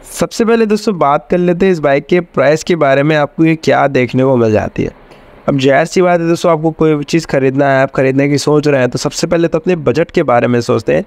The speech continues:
कि how much money in our pocket। दोस्तों आपको बता दो, ये बाइक एक्स रूम प्राइस आएगी वन लाख थर्टी थाउजेंड, एक लाख तीस हज़ार रुपये की आपको ये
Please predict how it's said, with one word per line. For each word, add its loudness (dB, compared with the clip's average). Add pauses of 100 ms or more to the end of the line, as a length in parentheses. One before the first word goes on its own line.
(340)
कि 2
how 0 (180)
much -2
money 0 (400)
in 2 (100)
our 2 (840)
pocket। -2 (640)
दोस्तों 2
आपको -2
बता 0
दो, 0
ये 0
बाइक -2
एक्स -2
रूम 2
प्राइस 2
आएगी 2
वन 2
लाख 0 (140)
थर्टी 0
थाउजेंड, 0
एक 2
लाख 0
तीस 2
हज़ार 2
रुपये 0
की 2
आपको 0
ये 2